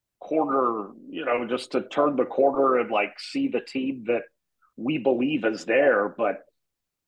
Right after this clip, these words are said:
the game's at South Carolina. I think they'll get it done. But yeah, the, uh, boy, we, we gotta start talking about Florida might be one of the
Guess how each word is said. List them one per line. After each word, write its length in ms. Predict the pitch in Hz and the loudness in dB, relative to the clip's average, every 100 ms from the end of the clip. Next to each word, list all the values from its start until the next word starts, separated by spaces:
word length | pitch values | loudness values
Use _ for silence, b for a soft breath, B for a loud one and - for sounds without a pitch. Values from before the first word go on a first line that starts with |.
| _ - | _ -6
the 80 | |
game's 300 | 143 220 180 | 2 2 4
at 180 | 170 170 | 4 4
South 320 | - 151 143 | 2 2 2
Carolina. 400 | - 131 127 131 131 | -2 -2 0 -2 -2
I 180 | 127 127 - | -4 -4 -8
think 140 | 127 | -14
they'll 180 | - 113 | -10 -10
get 120 | 107 | -8
it 140 | 107 104 | -10 -6
done. 340 | 117 117 101 | -2 -2 -4
But 140 | 92 110 - | -8 -10 -6
yeah, 340 | 117 113 107 95 | -2 0 -2 -4
the, 220 | 113 113 | -8 -4
uh, 240 | 110 104 98 _ _ _ _ _ _ _ _ _ _ _ _ _ - | -4 -2 -6 _ _ _ _ _ _ _ _ _ _ _ _ _ 0
boy, 260 | 370 196 127 | 4 4 4
we, 200 | 185 233 | -2 -2
we 160 | 262 | -2
gotta 180 | 320 170 | -2 -2
start 260 | - 151 - | 0 -2 2
talking 220 | 143 127 | 0 2
about 200 | 120 113 113 - - | 0 -2 -6 -16 0
Florida 420 | 165 247 151 113 | 2 2 2 0
might 320 | 113 131 127 | 0 0 0
be 160 | 131 131 | -4 -4
one 220 | 120 127 | -2 0
of 100 | 110 | 0
the 300 | 107 101 | 0 -2